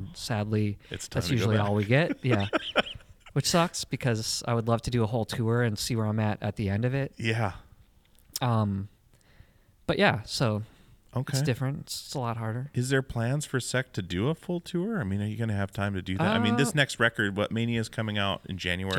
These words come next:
Speaker 1: January, yeah.
Speaker 2: What's the tour cycle on that? Two years?
Speaker 1: So it's gonna, well, I think that all depends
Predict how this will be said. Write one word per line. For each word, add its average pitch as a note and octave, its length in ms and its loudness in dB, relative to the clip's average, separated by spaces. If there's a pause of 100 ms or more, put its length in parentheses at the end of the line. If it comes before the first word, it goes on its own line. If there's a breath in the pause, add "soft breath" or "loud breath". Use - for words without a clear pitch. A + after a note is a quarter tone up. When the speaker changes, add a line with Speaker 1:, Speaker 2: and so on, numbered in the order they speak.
(140)
Speaker 1:
January, A#2 220 2
yeah. A#2+ 160 -2 (280)
Speaker 2:
What's A#2 240 0
the C3 60 -6
tour C#3 200 0
cycle B2+ 380 0
on D#2+ 160 0
that? D#2 220 -4
Two G2+ 120 -4
years? B2 320 0
Speaker 1:
So E3+ 80 -2
it's D#3 120 -4
gonna, E3 680 2 (100)
well, A3 340 4
I G#3 120 2
think A#3 220 -4
that F3+ 140 2
all D#3+ 100 2
depends C3+ 680 -2